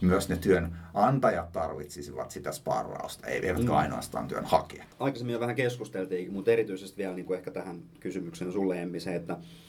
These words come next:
Speaker 2: että mitä tulisi, niinku, erityisesti ottaa huomioon, kun rekrytoidaan niitä nuoria. Ja nyt ollaan aika paljon puhuttu nuorista, mutta myös alanvaihtajia.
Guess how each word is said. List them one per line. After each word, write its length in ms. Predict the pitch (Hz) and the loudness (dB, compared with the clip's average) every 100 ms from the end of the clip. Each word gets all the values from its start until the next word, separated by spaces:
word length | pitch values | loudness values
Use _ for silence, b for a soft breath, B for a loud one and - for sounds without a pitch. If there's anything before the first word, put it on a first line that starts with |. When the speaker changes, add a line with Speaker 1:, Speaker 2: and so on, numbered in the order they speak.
| B | B
Speaker 2:
että 160 | - 113 | -4 2
mitä 240 | 131 127 | 2 2
tulisi, 300 | 110 113 101 | 2 2 0
niinku, 180 | 101 - | -4 -6
erityisesti 640 | 131 139 110 95 90 90 95 | 0 0 0 -6 -8 -6 -6
ottaa 340 | 87 - 80 110 | -4 -6 -4 4
huomioon, 560 | 104 85 82 82 80 - | 4 4 -4 -8 -10 -8
kun 100 | - | 0
rekrytoidaan 500 | 170 165 98 92 92 | 2 2 -2 -2 -2
niitä 180 | 90 95 | -4 -4
nuoria. 440 | 101 87 87 87 85 B B B B - | -4 -2 0 0 -2 B B B B 0
Ja 80 | |
nyt 100 | 101 | 4
ollaan 120 | 107 104 | 4 4
aika 120 | 104 | 0
paljon 160 | 107 | -2
puhuttu 220 | 104 104 110 | -2 -4 -2
nuorista, 360 | 127 - - | 0 0 -2
mutta 200 | 98 104 | -6 -2
myös 200 | 135 151 - | 0 0 0
alanvaihtajia. 800 | 185 90 87 87 - - - | -2 -2 -6 -8 -6 -6 -6